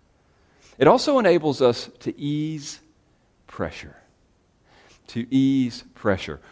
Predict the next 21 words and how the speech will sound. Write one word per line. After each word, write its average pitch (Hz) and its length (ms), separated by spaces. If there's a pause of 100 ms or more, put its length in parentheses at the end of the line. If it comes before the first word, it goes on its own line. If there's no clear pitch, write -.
(120)
Whether 202 260
it 226 100
be 240 180
the 185 100
pressure 269 560
I 185 100
place 196 340
upon 190 340
myself 196 600
or 139 120
the 131 100
pressure 247 520
placed 180 380
upon 170 320
me 170 100
by 143 200
my 131 180
peers 127 400
or 110 80
circumstances. 101 880
Friends, 123 300